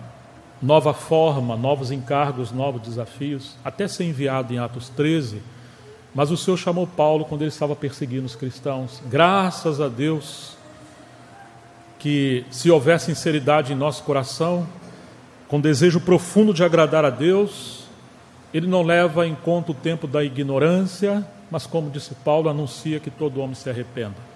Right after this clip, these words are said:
Por isso precisamos da luz de Deus, da revelação das Sagradas Escrituras, para não seguirmos subjetivamente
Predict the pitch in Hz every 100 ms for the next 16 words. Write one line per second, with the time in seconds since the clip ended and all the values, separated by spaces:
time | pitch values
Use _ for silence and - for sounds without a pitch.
0 | - - - - - - - - - -
1 | - - 143 160 - 175 - 151 190 156
2 | 185 160 175 269 277 185 190 147 143 113
3 | - - - - - - - - - 131
4 | 117 160 190 190 180 - - 196 208 185
5 | - 170 143 165 156 135 - 139 131 175
6 | 214 139 - - - - - - - -
7 | - - - - 151 170 190 - 180 135
8 | 202 208 202 190 - - 185 190 185 180
9 | 185 170 147 156 180 160 - -